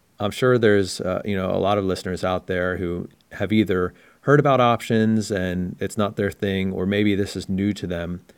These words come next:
Why is this so important? I mean, you covered a little bit about that in, in the beginning, but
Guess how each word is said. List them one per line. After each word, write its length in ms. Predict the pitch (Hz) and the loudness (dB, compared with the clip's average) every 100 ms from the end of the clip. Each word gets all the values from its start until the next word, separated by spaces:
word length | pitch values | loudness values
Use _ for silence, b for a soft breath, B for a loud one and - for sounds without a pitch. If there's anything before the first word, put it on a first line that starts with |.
| b b b | b b b
Why 420 | - 98 101 123 | -8 -2 0 2
is 300 | 143 113 98 | 2 0 -2
this 200 | 110 98 | -2 -2
so 300 | - - 101 | -2 0 2
important? 760 | 95 87 - 90 - 87 - - _ b b b | 0 -4 -4 -4 -6 -10 -12 -18 _ b b b
I 40 | |
mean, 60 | 104 | -2
you 40 | |
covered 240 | 104 143 139 | 2 4 4
a 60 | |
little 200 | 120 117 | 6 6
bit 160 | 107 101 | 6 4
about 360 | 101 98 92 - | 4 4 2 2
that 240 | 92 92 | 0 0
in, 180 | 95 95 | -2 -4
in 200 | - 92 | -2 -4
the 60 | 85 | -2
beginning, 500 | 90 92 92 87 87 | -4 -4 -4 -4 -4
but 180 | 90 | -6